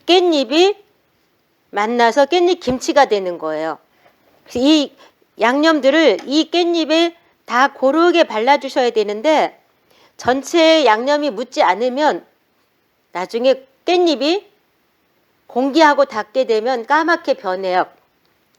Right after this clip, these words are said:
양념이 발라지지 않은 자리가. 그래서 고르게 잘 발라주셔야 되는 거예요. 뒤집어져 있는 깻잎이 손 위에서는 똑바로 있는 거예요.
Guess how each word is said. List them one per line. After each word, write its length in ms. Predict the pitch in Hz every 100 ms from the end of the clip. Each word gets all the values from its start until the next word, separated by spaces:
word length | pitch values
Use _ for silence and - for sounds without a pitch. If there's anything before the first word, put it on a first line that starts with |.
| _ _ _ _ _ _
양념이 380 | 180 196 240 226
발라지지 520 | - 190 226 220 196
않은 220 | 180 185
자리가. 460 | 180 165 160 156 151 _ _ _
그래서 200 | 170 196
고르게 480 | - 240 294 285
잘 300 | 277 - 202
발라주셔야 600 | 214 285 269 247 196 214 185
되는 280 | 175 165
거예요. 460 | 160 160 165 214 294 _ _ - - - - _ _ _ _ _ _ _ _ _ _ _ _ -
뒤집어져 560 | 254 311 370 349 339
있는 300 | 311 285 311
깻잎이 400 | 339 359 320 294
손 280 | 311 392 330
위에서는 440 | 277 285 277 285
똑바로 340 | 277 392 403 370
있는 260 | 262 208
거예요. 440 | 185 175 170 180